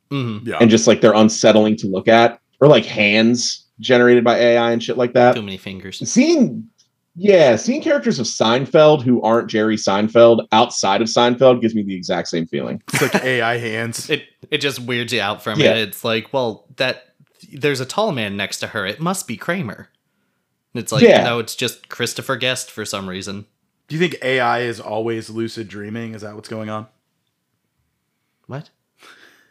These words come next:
Speaker 1: A I is robots.
Speaker 2: Yeah, I know A I is robots, but, like, one of the things to activate the lucid dreaming is, like, you get really used to looking at clocks in your hands, 'cause in your dreams, your hands are always fucked up and clocks are always, like, wrong.
Speaker 3: No, it's true.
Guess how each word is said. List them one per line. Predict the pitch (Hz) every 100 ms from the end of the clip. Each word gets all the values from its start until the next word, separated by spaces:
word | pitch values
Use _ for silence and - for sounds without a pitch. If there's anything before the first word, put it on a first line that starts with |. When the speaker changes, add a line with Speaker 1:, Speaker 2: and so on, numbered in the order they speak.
| _ -
Speaker 1:
A | 151 170
I | 156
is | 117 104
robots. | 117 98 92 - - _ _ -
Speaker 2:
Yeah, | - -
I | 175
know | 165
A | 139
I | 131 120
is | 107
robots, | 139 131 101 -
but, | 151 156
like, | 139 - - _ _
one | 143 185
of | 160
the | 147
things | 160 160 151 139 - - _ _
to | 156 131
activate | 156 160 147 139
the | 131
lucid | 135 120 113
dreaming | 131 127 113 107
is, | 101
like, | 101 95 -
you | 101 117
get | 117 113
really | 113 107
used | 107 -
to |
looking | 107 107 107
at | 98
clocks | 127 110 107 -
in | 110
your | 101
hands, | 110 110 101 - - - -
'cause | - 120
in | 123
your | 113
dreams, | 104 120 123 113 101 - _ _ _ _ -
your | 120
hands | - 143 139
are | 120
always | 113 110
fucked | - 110 -
up | 104 101 -
and | 110 107
clocks | - 127 123
are | 120
always, | 110 104 98
like, | 95 110
wrong. | 104 87 78
Speaker 3:
No, | 139
it's | 123 -
true. | 147 139 95